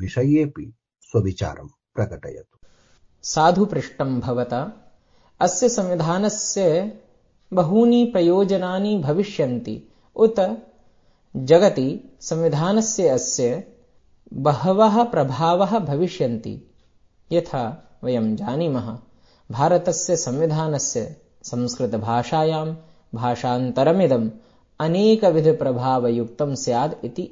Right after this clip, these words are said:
Speaker 2: अस्माकं भाषान्तरकाराणां प्रयासः आसीत्। वस्तुतस्तु इदं कार्यं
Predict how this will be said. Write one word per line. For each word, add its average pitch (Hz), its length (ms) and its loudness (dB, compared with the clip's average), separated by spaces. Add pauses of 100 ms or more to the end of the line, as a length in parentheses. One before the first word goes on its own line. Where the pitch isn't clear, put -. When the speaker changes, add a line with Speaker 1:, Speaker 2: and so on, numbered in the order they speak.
Speaker 2:
अस्माकं 120 640 -6
भाषान्तरकाराणां 139 1500 -4
प्रयासः 113 500 -2
आसीत्। - 600 -10 (640)
वस्तुतस्तु 127 800 -4 (340)
इदं 185 280 4
कार्यं 151 560 2